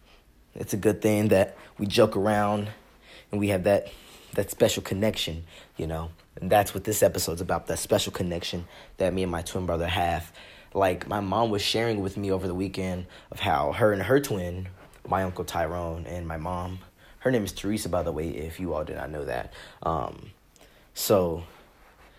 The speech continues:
she was telling me how she can feel when her twin brother is sick. And I can feel that too. Like, I had an instant in my mind before,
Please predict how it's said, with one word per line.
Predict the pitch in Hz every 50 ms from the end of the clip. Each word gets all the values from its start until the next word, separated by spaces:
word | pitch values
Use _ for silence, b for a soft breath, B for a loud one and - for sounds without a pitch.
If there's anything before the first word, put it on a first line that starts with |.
| b b b
she | - - 110
was | 101 -
telling | - 120 110 98 98 104
me | 107 104 104
how | 110 113 101 98 92 90
she | 90 - - 120
can | 107 - 98 95
feel | - - 110 104 104 101 101 - - - _ _ _ -
when | - 87 90
her | 92 143 156 175
twin | - - - 104 101 95
brother | 85 82 78 78 76 76 82 85 - -
is | 82 82 78 -
sick. | - - - - 92 85 - - - - B B B B B B B
And | - 95
I | 113 160 208
can | - 202 147
feel | 127 - 147 135
that | 131 123 110 -
too. | - - 143 131 110 95 95 B B B B B B
Like, | 110 107 -
I | - 110
had | 135 147 123 131 127 120 - 85
an | 98 90
instant | 101 117 117 - - 120 113
in | 107
my | 107 107 101
mind | 95 101 104 101
before, | 92 92 - - 107 104 107 113 117 123